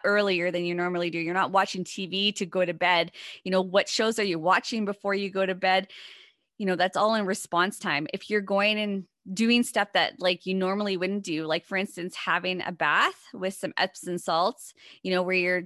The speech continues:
really calming that body, relaxing that body in a good state, because magnesium really does do stuff. It, it helps relax the body. It has,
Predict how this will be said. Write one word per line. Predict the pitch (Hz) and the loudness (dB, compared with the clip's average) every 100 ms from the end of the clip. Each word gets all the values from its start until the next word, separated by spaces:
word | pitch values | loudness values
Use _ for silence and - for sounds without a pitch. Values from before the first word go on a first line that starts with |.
| 185 | -4
really | 180 196 202 | -2 0 -2
calming | - - 185 190 185 | -4 0 0 2 2
that | 160 | 0
body, | 185 156 175 185 | 2 0 0 -2
relaxing | 170 170 165 196 202 185 | -2 2 2 0 -4 -2
that | 170 | -2
body | 165 165 180 | 0 0 0
in | 170 | -2
a | |
good | 165 175 170 | -2 -4 -6
state, | - 175 | -4 -4
because | 175 196 175 | -2 -6 -4
magnesium | 175 170 170 180 214 190 190 180 180 170 175 | -4 -4 -2 0 0 0 0 0 -2 -6 -8
really | 180 190 196 196 | -2 0 2 0
does | 175 185 170 185 190 | 0 0 2 2 -2
do | 170 - 185 208 | -10 -6 -4 -2
stuff. | 214 - 196 175 - - - - - - | -4 -4 0 -2 -4 -20 -20 -20 -20 -14
It, | 165 - 202 180 - _ | -6 0 0 0 -16 _
it | 208 196 208 | -6 -4 -4
helps | - 220 214 - | 0 0 0 -4
relax | 196 180 190 - | 0 2 0 -2
the | 175 | -6
body. | 175 190 180 156 | 0 2 2 0
It | |
has, | 185 - 190 190 208 196 - | -2 -4 0 2 2 0 -8